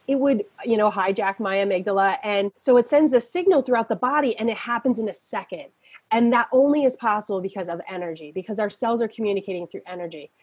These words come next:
And so that's a way that you can realize how we are made of energy, but you can't really see it, but you can really experience it.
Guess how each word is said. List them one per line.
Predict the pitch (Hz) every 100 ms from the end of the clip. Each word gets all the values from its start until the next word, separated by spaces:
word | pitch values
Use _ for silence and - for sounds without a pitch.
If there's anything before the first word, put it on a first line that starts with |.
| _ -
And | 233
so | 262 240 208
that's | 208 240 277
a | 254
way | 214 226
that | 240
you | 226
can | 220
realize | 202 285 311 -
how | 196
we | 190 196 -
are | 208 208
made | 226 254
of | 208 180
energy, | 202 240 240 190 180 170
but | -
you | 202
can't | - 240
really | 220 185
see | - - 214
it, | 139 -
but | 190
you |
can | 185 220
really | 247 208
experience | 160 - - 285 190 -
it. | 131